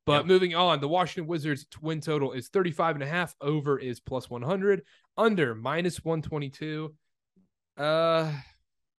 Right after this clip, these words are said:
Speaker 1: I'll, I'll start. I'll go under.
Speaker 2: Oh, give me the under.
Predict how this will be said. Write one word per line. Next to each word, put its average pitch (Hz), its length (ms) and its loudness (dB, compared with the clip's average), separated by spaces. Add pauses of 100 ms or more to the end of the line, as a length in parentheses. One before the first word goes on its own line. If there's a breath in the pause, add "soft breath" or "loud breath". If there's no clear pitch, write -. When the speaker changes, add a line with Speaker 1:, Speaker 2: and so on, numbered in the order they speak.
(1500)
Speaker 1:
I'll, 156 300 0
I'll 160 120 0
start. 123 420 -2 (160)
I'll 139 60 -4
go 139 200 0
under. 117 360 0 (880)
Speaker 2:
Oh, 135 180 -2
give 165 160 0
me 175 60 0
the 127 120 0
under. 92 300 -4